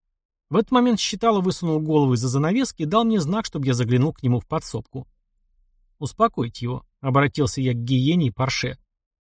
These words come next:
Гиена тут же поднял свой кулак и вырубил Санталини ударом по затылку. Я встал со стула и отправился в подсобку.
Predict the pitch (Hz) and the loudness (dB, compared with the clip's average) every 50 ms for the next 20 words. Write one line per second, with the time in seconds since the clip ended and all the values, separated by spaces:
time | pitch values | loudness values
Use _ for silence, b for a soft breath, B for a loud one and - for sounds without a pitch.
0 | _ _ _ _ _ _ _ _ _ - 139 175 247 294 285 269 - - 262 190 | _ _ _ _ _ _ _ _ _ -4 0 2 4 4 4 2 2 0 0 0
1 | 185 196 - - 226 214 190 190 160 - - 175 156 139 - 185 214 254 269 - | 0 -2 0 2 2 2 2 0 -2 -2 -2 -4 -4 -2 -2 -2 0 0 -2 0
2 | - 151 139 156 190 202 180 175 165 - - 151 131 - - 139 135 156 190 196 | 0 0 0 2 0 0 0 0 -2 -2 -2 -4 -4 0 0 0 2 2 2 0
3 | 175 143 127 127 131 131 135 117 92 127 117 131 123 123 _ 110 101 110 - _ | 0 2 4 4 4 4 2 0 -4 -2 -2 -2 -2 -2 _ -10 -10 -10 -10 _
4 | 127 131 _ _ _ _ _ _ _ _ _ _ _ _ _ 135 135 139 135 - | -14 -14 _ _ _ _ _ _ _ _ _ _ _ _ _ 2 4 4 4 2
5 | - - 139 127 - - 139 127 - - - 180 180 160 127 120 120 - _ - | 0 0 -2 0 0 0 -4 -4 -4 -6 -6 -2 0 2 2 2 0 -2 _ -2
6 | 127 131 127 127 - - 107 - _ 139 139 - - - 117 110 _ _ - 143 | 0 2 2 0 0 -4 -8 -6 _ -4 -4 -4 -6 -12 -12 -14 _ _ -20 -20